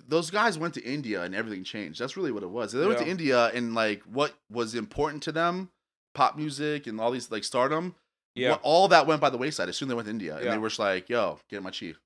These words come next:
Speaker 1: Yeah, I love that. I love those conspiracy. I like that. I like that.
Speaker 2: Good,
Speaker 1: They're,
Speaker 2: good.
Speaker 1: uh,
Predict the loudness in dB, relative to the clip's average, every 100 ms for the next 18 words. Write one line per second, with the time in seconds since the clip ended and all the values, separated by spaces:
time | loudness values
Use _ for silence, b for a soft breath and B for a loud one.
0 | _ _ -4 0 2 4 2 2 -2 0
1 | 2 2 2 0 -2 -6 -6 -4 -4 -4
2 | -4 -4 0 2 0 -2 -2 0 -2 -2
3 | -2 -4 -6 _ 4 6 8 6 6 6
4 | 6 4